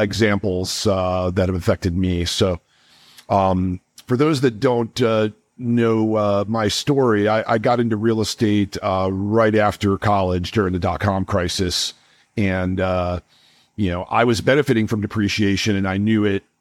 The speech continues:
existed, but I didn't really dive into the details. I just generally didn't pay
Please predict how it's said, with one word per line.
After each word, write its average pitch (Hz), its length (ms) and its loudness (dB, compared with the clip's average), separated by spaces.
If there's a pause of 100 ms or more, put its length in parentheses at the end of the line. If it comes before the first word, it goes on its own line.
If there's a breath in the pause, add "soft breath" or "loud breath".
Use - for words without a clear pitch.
existed, 110 640 0
but 117 80 0
I 117 80 2
didn't 123 340 -2
really 113 760 0 (1080)
dive 113 300 2
into 107 140 2
the 101 80 -2
details. 104 440 0
I 95 120 2
just 98 540 -2 (500)
generally 107 560 2
didn't 104 300 0
pay 101 680 0